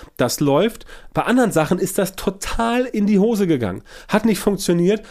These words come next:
so dass ich jetzt aktuell den Part wieder übernehmen muss und weiter nach Leuten suche, die das für mich tun können, weil ich bisher keinen gefunden habe. Aber das musst du wissen,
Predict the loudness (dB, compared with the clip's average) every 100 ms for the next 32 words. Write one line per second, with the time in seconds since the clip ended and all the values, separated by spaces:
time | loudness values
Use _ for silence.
0 | -2 2 2 2 -2 -2 2 0 0 -8
1 | -6 -6 -4 -4 -2 -2 -2 -2 -4 -4
2 | -4 0 0 2 2 2 2 2 2 0
3 | -2 -2 0 0 0 0 0 -2 -2 -4
4 | -2 -4 -6 -18 -16 -2 0 2 2 0
5 | 0 0 0 0 -4 -2 -4 -4 -6 -4
6 | -4 -4 -4 -6 -6 -8 -10 -12 -16 -14
7 | -4 -2 -2 2 0 2 0 0 -2 -6